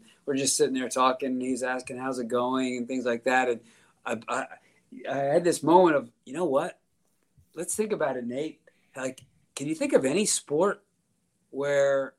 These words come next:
a coach has won a national championship and then left?" Um, and like you said, the only case would have been a retirement, but I, we couldn't even, we tried thinking long and hard.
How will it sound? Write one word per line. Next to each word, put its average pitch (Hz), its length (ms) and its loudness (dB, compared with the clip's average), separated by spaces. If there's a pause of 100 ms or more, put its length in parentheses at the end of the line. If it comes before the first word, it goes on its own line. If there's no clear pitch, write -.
(140)
a - 60 -18
coach 175 320 -2
has 147 140 -6
won 120 300 -4
a 147 80 -4
national 147 460 -6
championship 160 760 -2 (760)
and 127 160 -8
then 123 320 -2 (340)
left?" - 520 0 (200)
Um, 135 380 0
and 135 120 -4
like 135 200 -2
you 180 80 -2
said, 135 340 6 (240)
the 131 60 -6
only 175 220 6
case 165 360 -4
would 180 140 4
have 226 80 6
been 135 320 2 (340)
a 131 80 -6
retirement, 127 800 -4 (260)
but - 100 -10
I, 214 140 0 (140)
we 240 140 -2
couldn't 233 260 6
even, 156 360 0
we 175 140 -4
tried 240 300 0
thinking 214 260 -2
long 170 240 0
and 165 80 0
hard. 151 380 4